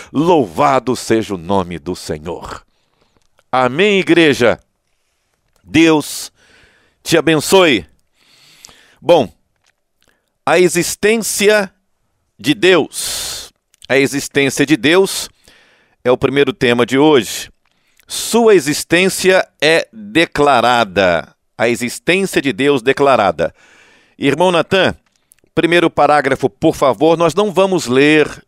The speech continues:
não é, é, página a página. Vou ler como um,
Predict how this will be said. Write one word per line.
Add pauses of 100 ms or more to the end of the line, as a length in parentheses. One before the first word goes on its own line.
(160)
não
é, (800)
é,
página
a
página. (480)
Vou
ler
como
um,